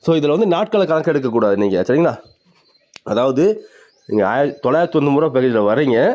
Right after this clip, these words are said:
ரெண்டாயிரத்தி ஐந்நூறுரூவா வாலெட்டில் சம்பாதிச்சிட்டீங்க அப்படின்னா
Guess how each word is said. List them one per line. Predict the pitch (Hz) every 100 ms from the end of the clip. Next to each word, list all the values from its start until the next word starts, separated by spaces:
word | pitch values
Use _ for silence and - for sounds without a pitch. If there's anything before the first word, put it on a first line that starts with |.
| - - - _ _ _ _ _ _ 123
ரெண்டாயிரத்தி | 123 165 170 160
ஐந்நூறுரூவா | 147 156 143
வாலெட்டில் | 131 156 135 127
சம்பாதிச்சிட்டீங்க | 120 156 151 147 156
அப்படின்னா | 120 107